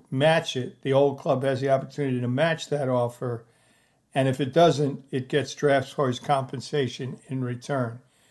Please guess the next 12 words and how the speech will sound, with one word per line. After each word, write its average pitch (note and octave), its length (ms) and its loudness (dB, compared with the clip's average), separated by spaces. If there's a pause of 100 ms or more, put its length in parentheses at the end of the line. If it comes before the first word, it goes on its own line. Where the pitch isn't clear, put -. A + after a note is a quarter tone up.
(300)
There D#3 180 6
are D3 140 6
not E3 540 2
very C#3+ 240 4
many, C3+ 540 0 (120)
um, B2 460 -2 (720)
many C#3 300 2
of B2+ 100 0
those B2+ 300 0
tags A#2+ 380 -2
used. A#2+ 580 -6 (460)
Uh, A#2+ 500 -2